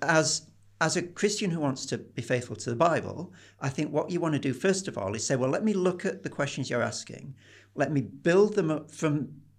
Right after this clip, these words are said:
from the ground up, from the Bible. Let the Bible set its own table. Let it decide where the chips are gonna fall in biblical terms. And then I'm gonna come back to your choice and see if it works." So I think, you know, you look at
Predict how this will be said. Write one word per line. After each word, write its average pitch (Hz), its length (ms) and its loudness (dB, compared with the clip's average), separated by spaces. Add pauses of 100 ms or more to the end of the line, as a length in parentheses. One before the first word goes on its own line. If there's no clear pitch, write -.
(120)
from 151 140 0
the 143 60 4
ground 139 300 4
up, 123 160 0
from 180 280 6
the 208 80 6
Bible. 113 540 0
Let 156 140 6
the 160 60 0
Bible 143 300 2
set - 360 -4
its 175 180 -4
own 151 180 0
table. 107 520 -8 (300)
Let 127 180 0
it - 160 -2
decide 131 640 2 (300)
where 139 200 6
the 139 80 2
chips 139 300 -2
are 135 40 -4
gonna 127 140 2
fall 117 240 0
in 113 80 0
biblical 165 400 4
terms. 98 300 -2
And 120 120 -2
then 151 180 4
I'm 147 100 2
gonna 127 160 2
come 113 180 -2
back 202 200 2
to 151 100 -2
your 107 80 -2
choice - 500 -8 (320)
and 131 100 0
see 117 120 -2
if 98 80 -6
it 107 100 -8
works." - 300 -10 (300)
So 139 280 4
I 151 120 6
think, 170 400 2
you 151 100 4
know, 120 80 6
you 131 120 6
look 175 200 4
at 135 160 2